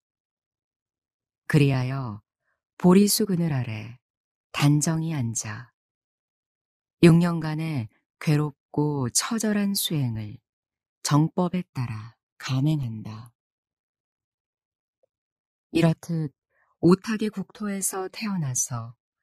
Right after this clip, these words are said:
중생의 인연에 따름으로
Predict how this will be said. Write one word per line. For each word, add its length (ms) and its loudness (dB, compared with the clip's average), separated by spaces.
중생의 640 0
인연에 600 -2
따름으로 680 -12